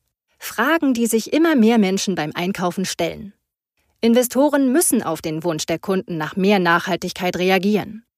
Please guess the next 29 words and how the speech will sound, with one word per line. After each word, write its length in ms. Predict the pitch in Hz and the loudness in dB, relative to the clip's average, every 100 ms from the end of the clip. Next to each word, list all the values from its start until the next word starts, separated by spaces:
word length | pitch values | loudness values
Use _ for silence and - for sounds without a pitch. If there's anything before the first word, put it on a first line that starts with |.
| _ _ _ | _ _ _
Gerade 400 | 233 220 277 349 | 0 4 4 4
in 160 | 208 220 | 4 4
den 220 | 220 196 | 4 4
hochverdichteten 800 | 247 - 202 185 208 - 180 185 | 2 0 -4 -2 -2 -4 -6 -6
Innenstädten 600 | - 190 170 - 151 - | -2 -2 -2 -6 -10 -10
stehen 320 | 160 - 180 190 | -10 -4 -2 -2
Investoren 720 | 190 185 - 208 220 226 226 | -2 -2 -2 2 4 4 0
zudem 520 | - 302 330 165 156 | 0 0 2 0 -2
vor 160 | - | -2
der 140 | 170 165 | -2 0
Herausforderung, 920 | 175 170 202 - 208 208 202 226 269 - _ _ _ - | 0 2 0 0 2 2 2 2 0 -6 _ _ _ -2
dass 200 | 202 - | 0 0
sich 160 | 196 | -2
bei 160 | - 185 | 0 0
Neuansiedlungen 960 | 185 254 339 196 180 180 196 185 185 208 | 2 2 2 0 0 -2 -2 -2 -2 -4
fast 340 | - 285 - | -4 -6 -6
zwangsläufig 920 | - 202 226 - 202 226 233 143 - | 0 2 2 2 2 2 2 -8 -10
eine 180 | 160 170 | -10 -10
Konkurrenz 800 | - 202 214 202 247 196 - - | -4 -4 0 2 4 2 0 -6
um 160 | - 160 | -6 -10
knappe 380 | - 156 165 190 | -8 -8 -6 -6
Flächen 400 | - 185 - 165 | -2 -2 -2 -8
ergibt. 520 | 160 190 - - - _ _ _ _ _ _ _ _ _ _ - | -8 -10 -14 -18 -18 _ _ _ _ _ _ _ _ _ _ -4
Die 180 | 185 | 0
wichtigsten 560 | 180 359 - 226 - 190 | 2 0 2 0 2 -2
drei 240 | 175 170 | -2 0
Wertindikatoren 920 | 170 175 185 190 190 196 185 185 180 185 | 2 0 2 0 0 -4 -2 -2 -2 -2
von 200 | 180 165 | -2 0
Nahversorgern. 840 | 147 151 175 170 180 196 233 269 | 0 0 -2 2 2 2 -2 -4